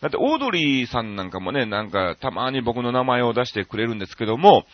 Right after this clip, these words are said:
あのー、何度かお会いしただけで、はい。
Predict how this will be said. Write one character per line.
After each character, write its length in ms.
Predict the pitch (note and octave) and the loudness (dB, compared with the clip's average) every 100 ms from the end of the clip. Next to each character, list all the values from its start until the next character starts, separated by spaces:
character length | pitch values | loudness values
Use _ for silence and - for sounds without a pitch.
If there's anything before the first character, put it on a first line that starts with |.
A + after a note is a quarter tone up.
| - - - | -18 -18 -16
あ 80 | G2+ | -8
の 500 | A2 A2+ G#2+ G#2+ G#2 - | -4 -2 -2 -2 -4 -2
ー、 60 | |
何 320 | G#3+ A#3+ A#3 G#3+ | 0 0 -2 -4
度 100 | A#3+ | 0
か 160 | C#3+ | 4
お 160 | A2+ A#2 | 6 6
会 100 | A#2+ | 4
い 20 | |
し 40 | |
た 80 | A#2+ | 0
だ 100 | G#2 | -2
け 120 | G2+ | -2
で、 380 | G2 A#2+ F#2 - - | -2 0 -2 -6 -18
は 240 | - G#2+ | -6 -4
い。 60 | F2 | -4